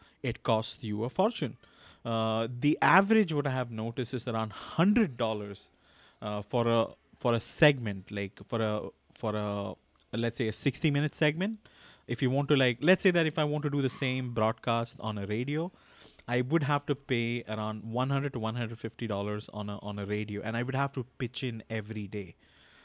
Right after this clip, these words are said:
Uh, chip in this, this amount or shred this money every day. And this is also not, I'm not referring to prime time radio. That means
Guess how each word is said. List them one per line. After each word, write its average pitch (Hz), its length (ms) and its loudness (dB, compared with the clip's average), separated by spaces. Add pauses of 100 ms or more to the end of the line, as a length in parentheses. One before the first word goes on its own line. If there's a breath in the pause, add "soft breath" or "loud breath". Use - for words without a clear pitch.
(300 soft breath)
Uh, 98 280 -8
chip 160 240 0
in 113 240 0
this, 107 220 -6 (120)
this 113 160 -8
amount 104 420 -4
or 101 80 -8
shred 131 380 -2
this - 220 -8
money 101 280 -8
every 98 240 -10
day. 95 220 -12 (480 loud breath)
And 131 320 -2
this 143 300 0
is 156 100 0
also 165 300 4
not, 143 360 0
I'm 127 160 -4
not 139 200 2
referring 139 340 -2
to 135 160 -2
prime 135 460 0
time 151 260 2
radio. 151 420 0
That 120 220 -2
means 120 300 -8